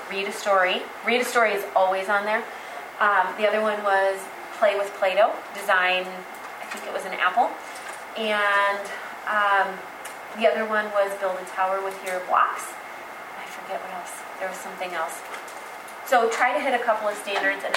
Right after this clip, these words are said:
just tell parents, like, "Here's some activity ideas if you want." You have some parents that love it. Our sign-in goes with putting up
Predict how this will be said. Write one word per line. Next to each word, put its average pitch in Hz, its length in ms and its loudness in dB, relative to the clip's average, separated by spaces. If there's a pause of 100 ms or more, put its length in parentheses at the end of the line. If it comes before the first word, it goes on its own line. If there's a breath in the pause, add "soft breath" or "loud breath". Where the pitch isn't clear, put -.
just 190 220 -8
tell 202 160 2
parents, 214 340 -4
like, 196 140 -2 (640)
"Here's 247 180 2
some 311 140 -4
activity 247 480 -2
ideas 214 300 4 (100)
if 190 140 -6
you 202 80 -6
want." 190 260 2
You 208 60 2
have 214 100 2
some 214 180 0
parents 208 340 -2
that 196 140 2
love 185 160 4
it. 165 140 0 (760)
Our 262 220 8
sign-in 254 680 4
goes 220 260 6
with 220 240 0
putting 220 260 0
up 208 120 2